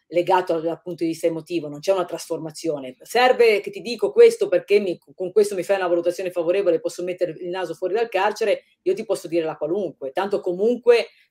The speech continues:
ti sto ingannando, quindi, cioè, non è che, purtroppo il problema è la preparazione dell'operatore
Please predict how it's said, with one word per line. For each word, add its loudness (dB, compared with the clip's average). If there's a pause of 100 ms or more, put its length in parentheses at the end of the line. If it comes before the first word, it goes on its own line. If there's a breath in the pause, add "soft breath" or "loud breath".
ti -10
sto -2
ingannando, -4
quindi, -8
cioè, -6
non -8
è -8
che, -2
purtroppo 2
il 2
problema 0
è -2
la -4
preparazione -4
dell'operatore 0